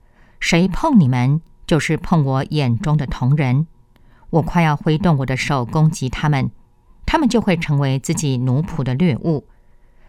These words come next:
这样，你们就知道万军之耶和华差遣了我。”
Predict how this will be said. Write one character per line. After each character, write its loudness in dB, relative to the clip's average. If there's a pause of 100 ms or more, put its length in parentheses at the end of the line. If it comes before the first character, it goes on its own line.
(160)
这 2
样， 0 (320)
你 6
们 6
就 0
知 -2
道 0 (240)
万 4
军 2
之 -2
耶 0
和 -4
华 -2
差 -4
遣 -4
了 0
我。” -6